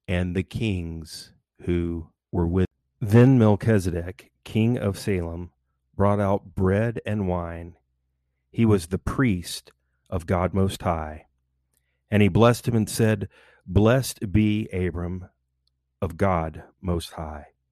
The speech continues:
possessor of heaven and earth, and blessed be God Most High, who has delivered your enemies into your hand."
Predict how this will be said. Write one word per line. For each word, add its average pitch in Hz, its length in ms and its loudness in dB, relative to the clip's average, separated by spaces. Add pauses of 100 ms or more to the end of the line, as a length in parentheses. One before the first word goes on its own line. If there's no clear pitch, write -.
(420)
possessor 90 800 0 (340)
of 85 140 -6
heaven 95 260 -2
and 101 140 -2
earth, 87 440 -10 (640)
and 90 200 -2
blessed 107 440 4
be 113 160 4
God 98 380 2
Most 98 280 0
High, 92 520 -6
who 110 420 4 (340)
has 101 200 0
delivered 104 500 0
your 123 240 0
enemies 85 720 -6 (160)
into 98 320 -4
your 87 200 -4
hand." 80 500 -10